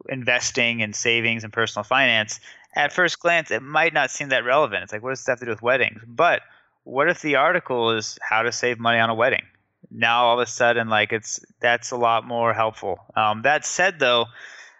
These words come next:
relevancy does play a fac-, factor in the value of the link. Um, you know, if you get a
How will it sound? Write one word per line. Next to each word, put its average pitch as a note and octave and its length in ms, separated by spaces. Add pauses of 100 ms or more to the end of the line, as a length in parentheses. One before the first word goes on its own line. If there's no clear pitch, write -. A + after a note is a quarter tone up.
relevancy E3 640
does C#3 280
play B2 340
a A2 80
fac-, C3 340 (380)
factor A2+ 560 (200)
in A#2 100
the A2 100
value A2+ 280
of G#2+ 40
the G#2+ 80
link. A2 460
Um, G#2+ 420
you - 120
know, A2+ 100
if - 180
you C3 140
get B2+ 120
a A#2 260